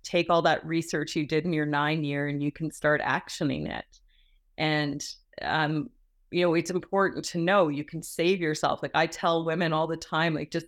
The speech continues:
take your profile down. You're in a nine year. You're not meeting the love of your <laughs> life this year.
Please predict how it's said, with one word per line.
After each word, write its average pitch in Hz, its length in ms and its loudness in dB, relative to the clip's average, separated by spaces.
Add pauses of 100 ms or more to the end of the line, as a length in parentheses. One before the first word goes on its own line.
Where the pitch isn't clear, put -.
(140)
take 175 320 -4
your 170 100 0
profile 160 640 0
down. 139 400 0
You're 147 160 -2
in 160 80 0
a 160 80 2
nine 143 400 2
year. - 380 -8 (420)
You're 180 160 0
not 165 240 2
meeting 160 380 0
the 147 100 -2
love 143 180 0
of 185 140 0
your 233 140 0
<laughs> 135 120 -2
life - 260 -8
this - 340 -10
year. 165 320 -2